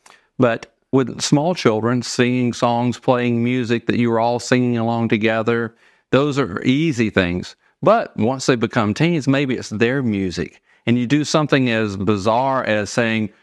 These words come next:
"You choose the music, it doesn't matter what it is." Maybe you put some parameters, it can't be vulgar, it can't be whatever, but you play it as loud as you can with the windows down on the way to the grocery store, and everybody sings or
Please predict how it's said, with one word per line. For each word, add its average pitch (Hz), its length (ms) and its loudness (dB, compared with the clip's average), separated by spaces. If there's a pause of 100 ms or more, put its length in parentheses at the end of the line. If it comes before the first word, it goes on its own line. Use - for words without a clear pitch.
(140)
"You 151 200 2
choose 180 320 0
the 135 100 0
music, 160 420 0
it 107 60 -2
doesn't 113 260 0
matter 113 240 0
what 131 240 0
it 151 100 -2
is." 160 340 0
Maybe 104 280 0
you 104 80 0
put 120 240 0
some 113 240 0
parameters, 113 600 0
it - 80 -8
can't 107 240 0
be 110 120 2
vulgar, 117 600 0
it 110 60 -4
can't 110 260 0
be 110 260 0 (220)
whatever, 113 500 2
but 98 280 -2 (440)
you 107 160 -2 (140)
play 131 220 2
it 113 40 0
as 101 140 -2
loud 139 260 0
as 160 80 -4
you 170 80 -2
can 165 240 0
with 131 120 -2
the 110 60 0
windows 165 360 0
down 151 240 2
on 139 140 0
the 139 60 0
way 143 140 0
to 135 60 -2
the 117 60 -2
grocery 131 340 0
store, 135 320 0
and 113 80 0
everybody 151 440 0
sings 143 540 0
or 107 200 0